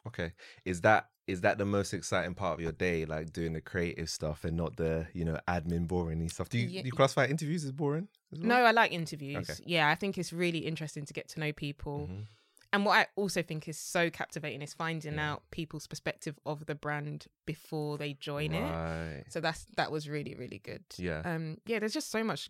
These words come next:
Speaker 2: really good talent out there.
Speaker 1: Yeah.
Speaker 2: So it's interesting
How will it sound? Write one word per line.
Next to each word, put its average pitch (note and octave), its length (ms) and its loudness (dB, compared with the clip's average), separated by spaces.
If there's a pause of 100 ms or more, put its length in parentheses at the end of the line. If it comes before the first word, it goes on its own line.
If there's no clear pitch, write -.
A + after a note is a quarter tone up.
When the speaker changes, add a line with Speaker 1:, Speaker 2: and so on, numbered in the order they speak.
Speaker 2:
really E3+ 320 -4
good E3+ 140 -4
talent D#3+ 340 -4
out C#3+ 180 -8
there. D#3+ 340 -8
Speaker 1:
Yeah. F2 240 -2 (160)
Speaker 2:
So F3 100 -2
it's D#3+ 140 -2 (200)
interesting D#3 1000 -4